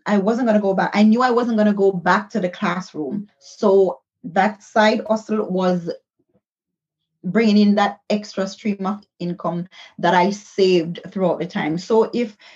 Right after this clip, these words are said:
if moms really, you know, you don't want to go back to school, you don't, I mean, to work,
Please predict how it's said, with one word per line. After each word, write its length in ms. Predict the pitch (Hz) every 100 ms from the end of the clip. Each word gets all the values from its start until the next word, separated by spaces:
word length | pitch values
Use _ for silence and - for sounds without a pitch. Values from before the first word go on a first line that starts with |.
| -
if 180 | 233 214
moms 880 | 214 208 220 453 233 202 208 208 -
really, 640 | 160 190 220 214 208 208 - _ _ -
you 140 | 214
know, 160 | 208 196
you 140 | 208
don't 240 | 202 208
want 200 | 226 262
to 60 | 269
go 120 | 240
back 220 | 226 208
to 100 | -
school, 280 | 202 - 185
you 100 | 190
don't, 220 | 196 - - _ -
I 100 | -
mean, 240 | 196 185 180
to 100 | 233
work, 600 | 208 202 226 214 214 -